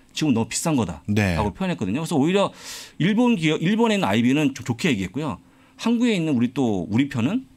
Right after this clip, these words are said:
Speaker 1: 조금 안 좋게 얘기하는,
Speaker 2: 나쁘게.
Speaker 1: 예, 그런 모습
Speaker 2: 음.
Speaker 1: 보여갖고 좀 주가에 악재가 되고 있는 그런 모습 보여줬는데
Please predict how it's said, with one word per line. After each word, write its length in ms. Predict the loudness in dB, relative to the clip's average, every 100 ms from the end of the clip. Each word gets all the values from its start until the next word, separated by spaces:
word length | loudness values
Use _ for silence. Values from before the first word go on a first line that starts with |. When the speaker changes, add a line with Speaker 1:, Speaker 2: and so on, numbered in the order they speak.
| _ -16
Speaker 1:
조금 160 | -6 -4
안 140 | -2
좋게 220 | -2 0
얘기하는, 240 | 0 0 -2
Speaker 2:
나쁘게. 200 | -2 -2
Speaker 1:
예, 80 | 0
그런 180 | 0
모습 180 | 0 -2
Speaker 2:
음. 40 | -4
Speaker 1:
보여갖고 340 | -4 -4 -2
좀 140 | -2
주가에 400 | -2 -2 0 0 -4 -16 -8
악재가 320 | -4 -2 0 0
되고 180 | 0
있는 120 | -2 -2
그런 160 | -2
모습 200 | -2 -2
보여줬는데 560 | -2 -2 0 0 0